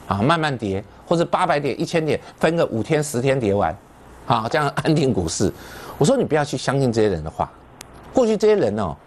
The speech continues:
很多前任-，前朝也是一样，九千多点拍胸脯跟你保证，九千点他如果不是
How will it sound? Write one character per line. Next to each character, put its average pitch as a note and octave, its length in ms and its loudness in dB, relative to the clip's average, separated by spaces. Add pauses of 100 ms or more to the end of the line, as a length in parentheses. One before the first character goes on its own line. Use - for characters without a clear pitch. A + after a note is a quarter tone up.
(260)
很 C3+ 140 2
多 F#3+ 180 4
前 C3+ 280 -2
任-， F3+ 200 0
前 D3 240 0
朝 D3 180 0
也 G#2+ 100 2
是 A#2+ 160 -4
一 G2+ 60 0
样， G#2+ 180 0 (280)
九 - 120 2
千 E3 200 2
多 F3 120 2
点 C3+ 180 -2
拍 E3 200 -2
胸 E3+ 180 0
脯 C#3 80 -4
跟 C#3+ 160 2
你 C#3+ 80 0
保 G#2 200 -2
证， C3 140 2 (280)
九 C3+ 160 2
千 E3+ 180 2
点 C#3+ 140 2
他 D3 180 0
如 D3 120 2
果 D3+ 100 4
不 C#3+ 100 -2
是 D3 140 -4